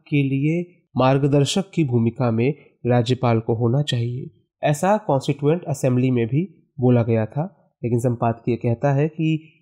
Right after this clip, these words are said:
लगता है कि ये विचार जो है वो न कारखाने में तूती की आवाज़ बनकर रह गया है, इस पर ध्यान नहीं दिया जा रहा है, जिसकी वजह से कानूनी मर्यादाओं का हनन हो रहा है भारत के सदनों में। हमने कई महत्वपूर्ण बिंदुओं पे चर्चा की,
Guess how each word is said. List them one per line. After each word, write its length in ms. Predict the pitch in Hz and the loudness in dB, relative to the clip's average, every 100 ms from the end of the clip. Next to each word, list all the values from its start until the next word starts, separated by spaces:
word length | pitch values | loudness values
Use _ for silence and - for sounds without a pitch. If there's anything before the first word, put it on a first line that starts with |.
| _ 123 | _ -4
लगता 300 | 120 151 147 | -2 0 2
है 180 | 143 | 2
कि 140 | 147 139 | 2 0
ये 140 | 127 | 2
विचार 420 | 117 117 156 175 | 2 0 2 2
जो 160 | 143 120 | 2 2
है 220 | 110 127 147 - _ _ | 0 -2 -6 -12 _ _
वो 120 | 143 170 | 0 0
न 100 | 147 | 0
कारखाने 600 | - 123 117 135 123 120 | -2 -4 -2 -4 -2 -2
में 140 | 147 | -4
तूती 420 | 151 151 143 143 | -2 -4 0 -2
की 160 | 123 123 | -2 -2
आवाज़ 380 | 113 113 120 120 | 0 0 -2 -4
बनकर 280 | 110 - 110 | -8 -6 -4
रह 180 | 113 | -2
गया 220 | 110 113 113 | -2 -2 0
है, 260 | 143 196 - _ _ 135 | -2 -4 -12 _ _ -8
इस 120 | - | -2
पर 120 | 143 | -2
ध्यान 260 | 131 131 127 | 2 2 2
नहीं 220 | 127 175 | 2 2
दिया 220 | 147 120 | 4 2
जा 180 | 117 113 | 2 -2
रहा 200 | 110 113 | -2 -2
है, 140 | 120 180 | -2 -4
जिसकी 420 | 131 - 135 117 | -6 -8 -8 -4
वजह 200 | 123 160 | 0 0
से 260 | - 131 214 | -2 -4 -6
कानूनी 680 | - - 143 139 143 160 | -8 -6 0 2 4 2
मर्यादाओं 600 | 185 135 123 117 123 117 | 2 2 2 0 2 0
का 380 | 107 131 160 - - | -2 -6 -8 -12 -2
हनन 180 | 156 135 | 2 2
हो 140 | 117 113 | 0 -2
रहा 260 | 110 110 | -4 -4
है 180 | 110 139 | -6 -8
भारत 360 | 170 120 117 110 - | -10 -8 -8 -10 -10
के 180 | 113 113 113 _ _ _ _ - | -8 -8 -12 _ _ _ _ -10
सदनों 360 | - 147 117 107 | -2 0 2 0
में। 160 | 120 - _ _ | -4 -18 _ _
हमने 220 | 131 131 | 2 2
कई 280 | 131 135 135 | 2 2 2
महत्वपूर्ण 560 | 131 123 131 127 123 117 | 4 2 0 0 0 2
बिंदुओं 340 | 117 113 120 | 0 2 0
पे 120 | 117 | 0
चर्चा 340 | 117 110 - 139 | 0 -2 0 -4
की, 540 | - 131 123 _ _ | -2 -4 -4 _ _